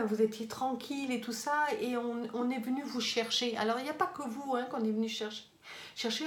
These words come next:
on vient chercher les volontaires jeunes, hein, et on vous propose aussi de venir, euh, dans une nouvelle conquête, une nouvelle terre. On vous promet justement, <laughs> euh, ben, les, des belles femmes, une belle vie, euh, de l'argent. On vous promet tout en fait, hein,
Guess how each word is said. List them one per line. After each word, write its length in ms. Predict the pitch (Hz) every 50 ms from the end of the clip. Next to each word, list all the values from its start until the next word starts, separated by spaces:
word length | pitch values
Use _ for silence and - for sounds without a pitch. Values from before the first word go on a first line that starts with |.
| 311
on 120 | 247 233 220
vient 200 | 220 233 277 277
chercher 320 | 277 269 247 - - 262
les 140 | 247 240 226
volontaires 580 | 214 220 220 226 226 220 220 254 247 240 220 196
jeunes, 640 | 165 160 180 175 - 226 226 208 190 185 185 180 - - - - - - - -
hein, 160 | - 214 214 220
et 140 | 233 226 233
on 60 | 226
vous 140 | 220 247 240
propose 460 | - 247 262 - 262 269 262 220 233
aussi 380 | 247 220 - - - 302 320 311
de 100 | 226 214
venir, 380 | 202 208 233 233 233 262 277 285 294 277
euh, 300 | 233 180 151 151 202 214 175 - 196 202
dans 140 | - 220 214
une 180 | 214 226 220
nouvelle 300 | 226 240 226 254 247 247
conquête, 400 | - 233 233 214 - 262 262 254 -
une 80 | 226 220
nouvelle 300 | 226 220 240 233 220 226
terre. 160 | - 262 262 247
On 60 | 226
vous 140 | 220 220 220
promet 540 | - - - - 285 277 247 262 294 302 302 - - - - - - -
justement, 680 | 185 208 247 240 - - 233 240 247 262 277 269 254
<laughs> 20 |
euh, 40 | 226 220 208
ben, 220 | 233 254 247 220
les, 120 | 220 226 220
des 300 | 220 - 180 175 233 226
belles 260 | 185 226 226 220 214
femmes, 420 | 214 - 269 269 269 277 262 254
une 160 | 247 226 220
belle 300 | 214 226 226 226 214 208
vie, 360 | 208 196 226 254 269 285 285 - - - - - - - -
euh, 160 | 208 214 208
de 100 | 208 240
l'argent. 500 | 269 262 240 226 214 226 214 247 277 277 285 277 254
On 60 | 240
vous 100 | 220 240
promet 380 | 226 - - 254 247 254 247 254
tout 220 | - - 247 220
en 100 | 202 180
fait, 280 | 180 - - 185 180 - 247
hein, 100 | 302